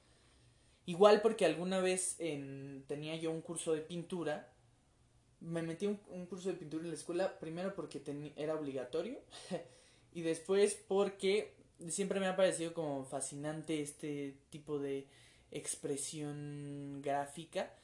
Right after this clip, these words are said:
porque se me hace muy ajeno. Es algo como de lo que yo me siento incapaz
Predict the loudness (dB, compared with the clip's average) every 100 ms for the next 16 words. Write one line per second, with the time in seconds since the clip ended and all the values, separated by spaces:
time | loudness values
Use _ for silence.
0 | -20 -20 _ _ 4 4 2 -2 0 2
1 | 2 0 0 0 2 2 2 2 2 0
2 | -4 -4 -6 -10 -20 _ _ -12 -4 0
3 | 0 0 -4 -6 -4 -6 -8 -6 -4 -4
4 | -6 -4 -4 -4 -6 -8 -6 -4 -4 -6
5 | -8 -10 -6 -6 -8 -14